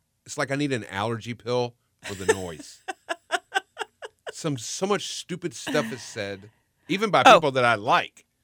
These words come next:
Speaker 2: Oh, yeah.
Speaker 1: It's theater.
Speaker 2: Yeah, I was just, I could not believe we actually had a balloon the size of three buses just floating over. Oh, now it's in Missouri. Now it's,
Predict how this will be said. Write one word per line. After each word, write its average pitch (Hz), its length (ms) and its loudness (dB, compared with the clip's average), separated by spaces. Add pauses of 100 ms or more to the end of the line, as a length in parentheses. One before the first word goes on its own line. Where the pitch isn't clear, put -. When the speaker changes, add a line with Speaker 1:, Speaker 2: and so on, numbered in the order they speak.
Speaker 2:
Oh, 240 220 12
yeah. 180 300 6 (280)
Speaker 1:
It's - 180 -12
theater. 165 520 0 (260)
Speaker 2:
Yeah, 233 200 10 (120)
I 285 140 12
was 370 180 8
just, - 420 0 (120)
I 262 120 12
could 302 360 4
not 311 220 10
believe 233 520 4
we 220 200 6
actually 214 560 10
had 180 520 10 (340)
a 208 120 8
balloon 208 640 6
the 190 60 4
size 185 300 10
of 202 80 2
three 226 240 6
buses 185 480 6
just - 240 -4
floating 427 640 0
over. 381 560 2 (380)
Oh, 320 100 6
now 339 220 10
it's 339 160 0
in 339 160 -6
Missouri. 320 800 0
Now 269 300 4
it's, - 380 4